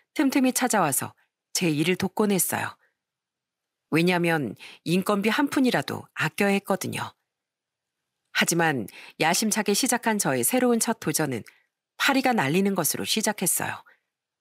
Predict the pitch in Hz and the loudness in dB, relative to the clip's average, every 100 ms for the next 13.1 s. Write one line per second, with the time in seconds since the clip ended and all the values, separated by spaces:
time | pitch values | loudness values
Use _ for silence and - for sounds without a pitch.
0 | _ _ _ _ _ - - 175 185 190 | _ _ _ _ _ -4 0 2 2 0
1 | 190 196 190 - 190 190 143 - 196 180 | 0 0 0 -2 0 0 0 0 -2 0
2 | 180 160 139 123 113 - 185 185 185 190 | 0 -2 -2 -2 -2 0 0 2 0 -2
3 | - 254 233 240 214 180 117 101 - - | -2 0 0 0 0 -2 -4 -8 -14 -20
4 | _ _ _ _ _ - 214 220 190 190 | _ _ _ _ _ -4 0 0 0 0
5 | 180 135 151 185 202 170 131 185 190 180 | 2 2 2 0 0 0 0 0 0 0
6 | 175 147 135 117 98 - _ - - 262 | -2 -4 -4 -6 -8 -10 _ -6 0 2
7 | 240 240 202 123 - 170 175 196 165 - | 2 0 0 -2 -2 -4 -2 -2 -2 -6
8 | - - _ _ _ _ _ _ _ _ | -8 -10 _ _ _ _ _ _ _ _
9 | _ _ _ - 226 214 202 - 254 247 | _ _ _ -2 2 4 2 0 0 2
10 | 226 202 165 175 - 190 170 143 98 - | 0 0 0 -2 0 -2 0 -2 -6 -12
11 | - _ _ - 160 175 - 175 180 220 | -20 _ _ -2 0 0 0 -2 0 0
12 | 208 180 160 202 196 180 135 151 127 107 | 0 0 0 2 2 2 0 -2 -4 -6
13 | - | -10